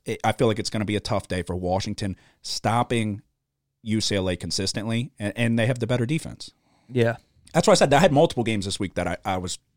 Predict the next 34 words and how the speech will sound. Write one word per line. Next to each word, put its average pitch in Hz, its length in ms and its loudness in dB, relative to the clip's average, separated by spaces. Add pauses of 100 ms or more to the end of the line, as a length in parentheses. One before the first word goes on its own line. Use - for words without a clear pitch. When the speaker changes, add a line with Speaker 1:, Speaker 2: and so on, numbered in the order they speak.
(220)
Speaker 1:
trying 120 220 2
to 101 60 0
pick - 280 -2
from 85 140 -6
my 82 120 -6
lock. 69 340 -10 (680)
So, 87 320 0
no, 101 160 0
I 78 100 -2
like 85 220 -4
that 80 140 -6
a - 20 -6
lot. 67 220 -10 (600)
And 107 120 4
again, 92 360 4 (1200)
we 104 140 2
haven't 101 180 2
lost 101 220 2
a 104 60 -4
game 98 180 0
when 95 100 0
we're 95 100 0
both 90 220 0
on 90 140 -2
the 90 60 -2
same 92 380 -4
game. 92 280 -4
Justin's 82 300 -4
putting 87 160 -4
that 87 80 -6
in 85 80 -6
jeopardy 87 320 -2
this 76 180 -6
week, 73 200 -8